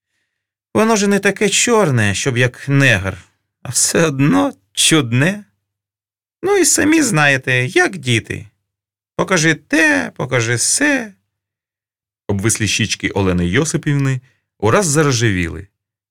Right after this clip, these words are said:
Але мені здалося, що не стільки від сором'язливості, як і від багатої уяви. Бо вона знов повторила: Покажи ззаду, покажи спереду, чи в тебе воно вздовж, чи впоперек.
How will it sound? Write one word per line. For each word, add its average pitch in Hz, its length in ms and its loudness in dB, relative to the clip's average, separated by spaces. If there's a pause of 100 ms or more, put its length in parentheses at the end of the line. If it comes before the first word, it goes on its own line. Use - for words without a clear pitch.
(300)
Але 101 180 0
мені 107 200 2
здалося, 131 540 -2 (200)
що - 160 -2
не 196 80 2
стільки 170 340 0
від 127 140 0
сором'язливості, 131 1000 0
як 95 260 -2
і 98 60 -4
від 90 120 -2
багатої 107 540 -2
уяви. 82 580 -6 (720)
Бо 90 160 -2
вона 131 380 0 (260)
знов 139 340 0
повторила: 92 680 -2 (1500)
Покажи 147 460 2
ззаду, 160 640 -2
покажи 127 380 -2
спереду, 185 760 -2 (540)
чи - 140 0
в - 40 -8
тебе 147 220 2
воно 135 260 2
вздовж, 160 580 0 (120)
чи - 140 -4
впоперек. 175 840 -2